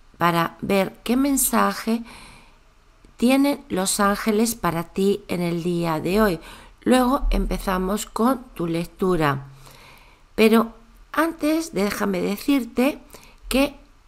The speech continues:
sería conveniente que me acompañaras, que me acompañes, que no te vayas. Tengo una sorpresa para ti que luego te la voy a explicar. Bueno, pues vamos a comenzar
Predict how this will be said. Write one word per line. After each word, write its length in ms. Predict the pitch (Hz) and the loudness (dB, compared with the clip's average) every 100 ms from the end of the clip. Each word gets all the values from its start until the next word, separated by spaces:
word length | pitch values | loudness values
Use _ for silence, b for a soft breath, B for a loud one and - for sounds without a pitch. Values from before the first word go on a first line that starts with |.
| - 196 | -6 -2
sería 420 | - 202 202 - | 0 4 2 2
conveniente 680 | 247 285 254 240 226 233 226 | 2 4 4 4 2 0 0
que 180 | 214 214 | 0 2
me 160 | 196 | 0
acompañaras, 1200 | 185 - 180 170 156 160 170 165 151 92 147 - | -2 -4 -4 -2 -4 0 0 0 -2 -4 -6 -8
que 160 | - 196 | -6 -2
me 100 | 190 | -2
acompañes, 800 | - 208 208 269 254 190 196 - | 0 0 2 2 2 2 -4 0
que 140 | 226 | 0
no 160 | 285 339 | 0 -4
te 160 | - | -6
vayas. 560 | 233 165 135 123 - - B B B - | 0 0 0 -2 -6 -10 B B B 2
Tengo 400 | 226 220 208 - | 4 6 2 0
una 320 | 220 220 190 | 0 2 0
sorpresa 680 | - 185 - - 285 285 269 | -2 -4 -4 -6 -4 -2 -2
para 320 | 226 208 208 | 0 0 0
ti 260 | - 233 - - B B B | 2 2 2 -6 B B B
que 120 | - | -6
luego 320 | 156 170 233 269 | -2 2 2 2
te 160 | 208 | 2
la 120 | 160 | 0
voy 280 | 151 180 196 | 0 0 -2
a 80 | - - | -2 -6
explicar. 720 | 170 - - - - 131 123 B B B - | -6 -6 -12 -12 -6 -6 -6 B B B -4
Bueno, 340 | 196 190 180 - | -2 0 -4 -2
pues 360 | 175 175 - B B B - - - | -2 -2 -8 B B B -14 -10 -2
vamos 440 | 226 294 285 269 | 2 2 2 -2
a 80 | 233 | -4
comenzar 840 | 247 277 294 269 226 214 226 226 | -4 -4 -6 -6 -2 0 0 -4